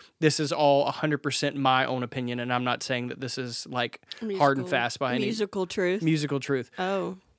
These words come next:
Speaker 1: Uh,
Speaker 2: M-, your truth.
Speaker 1: w-, well, Mumford
Speaker 2: Sorry.
Speaker 1: and Sons were such a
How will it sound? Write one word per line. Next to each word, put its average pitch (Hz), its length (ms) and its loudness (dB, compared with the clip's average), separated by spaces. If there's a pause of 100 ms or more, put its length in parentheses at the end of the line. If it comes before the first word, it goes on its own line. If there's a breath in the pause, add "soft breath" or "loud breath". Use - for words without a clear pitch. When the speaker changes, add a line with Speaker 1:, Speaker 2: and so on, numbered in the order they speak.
(100)
Speaker 1:
Uh, 139 380 4
Speaker 2:
M-, 202 160 -4 (160)
your 175 240 -4
truth. 185 400 -10 (360)
Speaker 1:
w-, 170 220 -8
well, 180 360 6 (100)
Mumford 226 300 4 (100)
Speaker 2:
Sorry. - 20 2
Speaker 1:
and 240 140 0
Sons 175 480 0 (580)
were 156 220 0
such - 520 0
a 131 460 -2